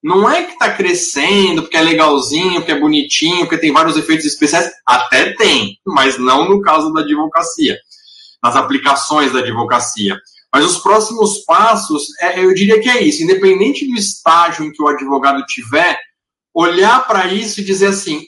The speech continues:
"Eu posso ser mais produtivo, eu posso delegar algumas atividades que me tornam a paciência, que me consomem muita parte do dia, e eu posso confiar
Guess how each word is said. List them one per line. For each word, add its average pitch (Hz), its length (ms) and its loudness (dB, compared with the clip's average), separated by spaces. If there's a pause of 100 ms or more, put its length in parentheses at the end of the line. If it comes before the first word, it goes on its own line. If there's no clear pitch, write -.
"Eu 220 300 2
posso 214 380 0
ser 196 240 0
mais 185 280 0
produtivo, 151 1200 -2 (400)
eu 202 360 2
posso 202 640 2
delegar 185 500 2
algumas 196 400 2
atividades 175 840 -4
que 175 120 -12
me 170 120 -8 (120)
tornam 196 340 4
a 175 100 2
paciência, 165 880 -2
que - 200 -6
me 170 320 -2 (120)
consomem 175 1000 2
muita 180 360 -2
parte 165 380 -2
do 311 160 0
dia, 208 420 -2 (320)
e 147 60 0
eu 170 180 4
posso 214 400 0
confiar 196 920 0